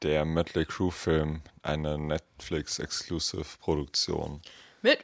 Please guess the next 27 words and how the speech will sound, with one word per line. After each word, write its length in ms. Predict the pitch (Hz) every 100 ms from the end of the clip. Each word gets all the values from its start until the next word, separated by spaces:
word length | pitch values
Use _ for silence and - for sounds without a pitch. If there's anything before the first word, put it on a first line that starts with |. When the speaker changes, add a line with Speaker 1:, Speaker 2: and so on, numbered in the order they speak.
| -
Speaker 2:
Ramsey 340 | 175 247 233 185
Bolton. 540 | - 208 370 - 170 _ - - - _ -
Speaker 1:
Und 480 | 92 90 90 95
Machine 300 | 90 - 139
Gun 140 | 98 73
Kelly. 360 | - 73 73 73 _ _ _ _ _ _
Speaker 2:
Wer 120 | -
ist 120 | - -
das? 240 | - - _ _ _ _ _ _ _ -
Speaker 1:
Ja, 100 | 71
wer 120 | 71 73
ist 140 | -
Ramsey 300 | 80 71 76
Bolton? 400 | 69 92 92 80 _ _ -
Speaker 2:
Ja, 160 | 185 170
gut, 240 | 165 170
okay. 80 | -
Speaker 1:
Machine 320 | 92 - 110 117
Gun 180 | 90
Kelly 400 | 85 95 92 82
ist 360 | 76 73 - -
ein 520 | 78 73 71 71 71 69 - _ _ _ -
Rapper. 320 | 71 - - - - - _ _ _ _ _ -
Speaker 2:
Wer, 180 | 196
Speaker 1:
Ein 60 | 175
Speaker 2:
wer, 20 |
wer 80 | 175